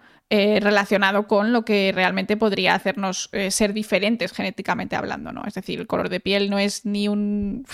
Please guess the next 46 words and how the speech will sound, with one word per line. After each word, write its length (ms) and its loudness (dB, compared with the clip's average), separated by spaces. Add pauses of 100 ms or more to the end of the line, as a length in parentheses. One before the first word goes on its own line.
(280)
cero 180 2
coma 200 2
cero 240 2
cero 180 2
cero 220 2
cero 240 0
cero 240 2
uno 240 2
por 140 0
ciento 260 2
de 80 4
lo 80 4
que 80 0
te 160 0
diferencia 560 0
de 80 4
otra 220 2
persona, 440 0
¿no? 140 -6 (320)
Es 100 -4
decir, 300 2
imagínate 640 2 (320)
que 120 4 (140)
Guille 260 2
y 100 4
yo 120 4
nos 180 2
diferenciamos 640 0
en 100 0
un 160 0
cero, 240 2 (300)
X 400 -2 (260)
y 180 2
yo 180 4
con 200 2
cualquier 400 2
persona 500 2
de 140 2
África, 380 2
pues 120 -2
también 320 2
me 100 2
diferencio 440 0
en 60 0
ese 200 -2
cero, 200 0